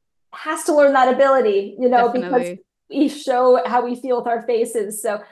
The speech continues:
Speaker 2: Yes.
Speaker 1: crows are also very similar. Well, they'll remember people's faces. And they know if you're a jerk or not. They'll remember
Speaker 2: Yeah.
Speaker 1: you and hold a
Speaker 2: <laughs>
Speaker 1: grudge. So, um, but yeah, I think birds are underestimated in that way, but they
Speaker 2: Abso-,
Speaker 1: definitely
Speaker 2: absolutely. I mean, it's the same with crows, right? Like, they did all those experiments with crows and,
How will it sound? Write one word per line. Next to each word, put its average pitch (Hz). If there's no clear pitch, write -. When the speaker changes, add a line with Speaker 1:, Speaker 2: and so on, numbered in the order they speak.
Speaker 2:
Yes. 170
Speaker 1:
crows 262
are 254
also 240
very 226
similar. 233
Well, 220
they'll 214
remember 208
people's 220
faces. 214
And 226
they 226
know 269
if 277
you're 311
a 262
jerk 285
or 285
not. 240
They'll 220
remember 262
Speaker 2:
Yeah. 233
Speaker 1:
you 220
and 233
hold 226
a 202
Speaker 2:
<laughs> 226
Speaker 1:
grudge. -
So, 233
um, 233
but 233
yeah, 180
I 214
think 330
birds 233
are 226
underestimated 202
in -
that -
way, -
but -
they 233
Speaker 2:
Abso-, 202
Speaker 1:
definitely 196
Speaker 2:
absolutely. 180
I 185
mean, 233
it's 233
the -
same 311
with 202
crows, 220
right? 185
Like, 202
they 202
did 196
all 208
those 196
experiments 185
with 180
crows 190
and, 190